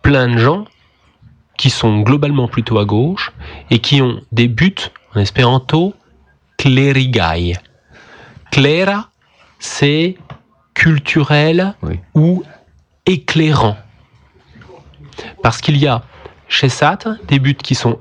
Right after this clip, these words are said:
Speaker 1: à la fois culturels et aussi, euh, des buts, euh, on va dire, de confrontation des analyses. Si bien que à sat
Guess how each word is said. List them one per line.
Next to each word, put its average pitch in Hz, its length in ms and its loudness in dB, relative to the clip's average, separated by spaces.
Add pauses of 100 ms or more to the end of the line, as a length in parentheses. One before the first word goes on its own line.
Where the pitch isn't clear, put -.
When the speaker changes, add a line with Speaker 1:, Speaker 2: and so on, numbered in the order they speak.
Speaker 1:
à 147 80 4
la 151 140 2
fois 180 240 -2
culturels 175 600 0 (1080)
et 156 140 4
aussi, 190 600 0 (440)
euh, 120 840 0 (800)
des 131 240 2
buts, 156 280 0 (280)
euh, 131 100 2
on 120 80 2
va 127 120 2
dire, 160 260 0
de 123 360 0 (1200)
confrontation 185 920 0
des 147 200 2
analyses. 113 480 0 (1800)
Si - 220 -2
bien 175 240 2
que 113 240 -2 (100)
à 117 100 0
sat - 440 -4